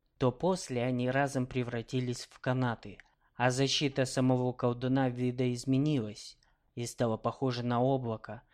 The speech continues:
от которого во все стороны разлетались красные хлопья. Минуточку.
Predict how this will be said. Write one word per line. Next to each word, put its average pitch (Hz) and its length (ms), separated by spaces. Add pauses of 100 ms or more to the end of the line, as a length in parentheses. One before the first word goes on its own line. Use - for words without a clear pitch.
(220)
от 127 180
которого 131 500
во 127 140
все 131 200
стороны 127 560
разлетались 123 840
красные 117 480
хлопья. 117 600 (720)
Минуточку. 143 800